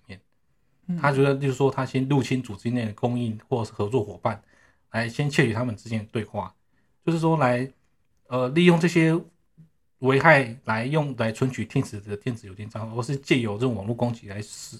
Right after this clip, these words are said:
Speaker 1: 使用，取得使用者的三六五的凭证。那接着呢，他就用这些身份登录这个 Teams。那这个 Teams 呢，其实，呃，他在会议中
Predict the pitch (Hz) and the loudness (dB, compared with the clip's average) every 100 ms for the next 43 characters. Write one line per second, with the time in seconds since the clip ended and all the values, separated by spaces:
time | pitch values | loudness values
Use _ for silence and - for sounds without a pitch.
0 | - - 98 117 135 123 _ _ _ _ | -20 -16 -6 -4 -4 -6 _ _ _ _
1 | - 117 120 117 127 135 123 101 98 98 | -4 -2 -2 0 0 0 -2 -6 -10 -14
2 | _ - 127 131 123 95 95 - - 104 | _ 0 0 2 -2 -4 -14 -16 -16 -6
3 | 131 98 104 _ _ _ _ - 147 147 | -6 -6 -10 _ _ _ _ 0 2 4
4 | 156 147 135 127 147 143 143 135 143 139 | 4 6 4 4 2 2 0 0 0 0
5 | 139 135 135 127 127 127 131 113 _ - | 0 0 0 0 0 0 -2 -4 _ -8
6 | 135 117 139 110 - 95 _ _ _ _ | -4 -2 0 -2 -6 -18 _ _ _ _
7 | _ _ 165 175 170 160 - 113 110 120 | _ _ 4 6 6 2 2 -4 -4 -4
8 | 120 113 110 - _ _ _ 110 110 107 | -4 -6 -10 -16 _ _ _ -14 -14 -12
9 | - 135 139 127 123 - _ _ _ _ | -4 -2 0 -2 -6 -16 _ _ _ _
10 | _ _ _ - 165 147 143 143 139 | _ _ _ 4 6 8 4 2 0